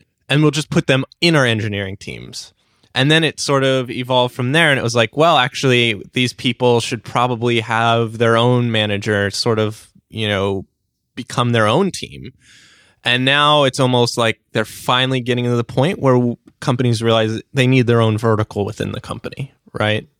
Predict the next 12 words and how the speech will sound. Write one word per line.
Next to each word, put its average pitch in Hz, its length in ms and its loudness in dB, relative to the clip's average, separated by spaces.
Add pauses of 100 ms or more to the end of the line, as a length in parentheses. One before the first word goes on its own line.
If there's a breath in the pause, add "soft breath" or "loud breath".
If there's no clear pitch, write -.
(760 soft breath)
Um, 104 380 0 (220)
they 131 80 -6
still 135 220 2
need 117 100 4
to 113 80 0
work 110 220 0
closely 170 320 2
with 110 240 -2 (100)
engineering, 107 680 -2
but 104 240 0
it's - 280 -6
not 104 340 -2